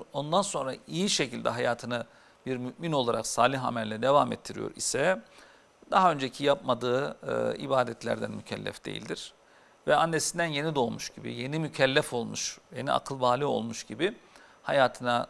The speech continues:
sıfırdan başlar. Ve o, şöyle de bir avantajı oluyor orada tabii ki. Daha önce yaptığı işte bir takım kötülükler de iyiliğe çevriliyor. Fakat o zaman şöyle bir soru da akla gelebiliyor. Niçin, e, yani o zaman o kârlı mı? Kârlı değil. Şimdi bu dünyadaki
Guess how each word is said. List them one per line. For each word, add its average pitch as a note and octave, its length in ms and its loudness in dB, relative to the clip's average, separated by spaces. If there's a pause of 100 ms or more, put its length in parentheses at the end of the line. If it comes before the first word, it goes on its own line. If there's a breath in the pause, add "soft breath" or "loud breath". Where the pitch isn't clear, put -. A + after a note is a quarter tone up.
sıfırdan C#3+ 540 0
başlar. - 480 -4 (400 soft breath)
Ve D3 60 6
o, D3 180 4
şöyle E3+ 300 4
de D3 120 6
bir B2+ 80 4
avantajı G#2 540 2
oluyor G2+ 240 -4
orada G#2 200 -2
tabii A2+ 260 -4
ki. F3 280 -6 (420 loud breath)
Daha D#3 200 4
önce C3+ 140 0
yaptığı B2+ 320 0
işte C3 220 -6
bir D3 60 -4
takım A2+ 340 -4
kötülükler B2 540 -4
de - 80 -8
iyiliğe C#3 480 -2
çevriliyor. A2 600 -4 (600 soft breath)
Fakat F3 340 2
o E3+ 60 2
zaman F#3 220 4
şöyle F3 300 4
bir E3+ 60 2
soru D3+ 300 4
da C3 100 8
akla A2+ 260 2
gelebiliyor. A#2 540 -4
Niçin, D#3 380 2
e, A#2+ 500 -8
yani A#2 220 0
o C3+ 100 -2
zaman A#2+ 240 -4
o C3 80 2 (100)
kârlı A#2+ 340 8
mı? G3 280 -2 (160)
Kârlı F#3+ 300 2
değil. D#3+ 260 2 (400 soft breath)
Şimdi F3+ 200 -6
bu F#3 340 8
dünyadaki E3+ 720 4